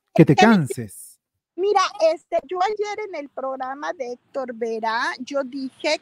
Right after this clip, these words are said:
Speaker 2: que, eh, mira, para
Speaker 1: Mm.
Speaker 2: ser activista hay que educarse. Yo no me considero activista porque, mm, me falta educación para,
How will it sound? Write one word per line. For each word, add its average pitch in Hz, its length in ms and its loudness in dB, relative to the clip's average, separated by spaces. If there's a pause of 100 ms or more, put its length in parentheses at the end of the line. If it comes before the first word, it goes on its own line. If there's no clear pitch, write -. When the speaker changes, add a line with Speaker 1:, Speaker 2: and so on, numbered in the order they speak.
Speaker 2:
que, 247 600 -2
eh, 220 40 -14 (840)
mira, 302 340 2
para 330 180 2
Speaker 1:
Mm. - 100 -8
Speaker 2:
ser 427 100 -4 (120)
activista 294 520 -6
hay 330 100 0
que - 160 0
educarse. 240 1040 -4 (240)
Yo 311 220 -2
no 339 120 -2
me 311 120 -8
considero 247 580 -4
activista 247 720 -6 (140)
porque, 247 540 -2 (100)
mm, 247 540 -4
me 262 120 -4
falta 277 320 -2
educación 240 640 -6
para, 202 640 -2